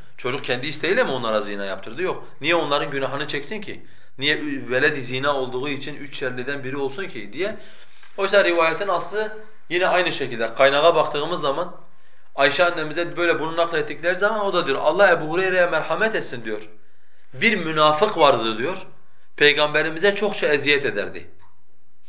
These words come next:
Bir münafık vardı, Peygamberimize çokça eziyet ederdi. Peygamber aleyhissalatu vesselam dedi ki, "Kim beni bunun şerrinden kurtaracak?"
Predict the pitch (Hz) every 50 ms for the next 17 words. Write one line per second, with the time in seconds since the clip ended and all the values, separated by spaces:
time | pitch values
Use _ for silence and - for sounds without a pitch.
0 | - - 127 120 143 143 135 127 127 120 113 113 113 - - - 160 170 170 165
1 | 170 180 175 175 - - - - - - - - - - - - 123 123 120 127
2 | 123 127 127 127 131 131 131 156 170 165 - 180 170 - - 180 151 139 131 120
3 | 135 135 131 120 101 98 95 90 87 - - - - - - - - - - -
4 | - - - - - - - - - - - - - - - - - - - -
5 | - 165 165 160 180 185 226 233 214 202 196 180 185 202 208 202 202 190 180 190
6 | 196 196 220 233 196 175 - - - - 262 262 233 214 190 185 180 170 165 147
7 | 156 156 143 131 - - 135 123 120 120 113 110 104 107 104 101 - 104 92 90
8 | 85 80 76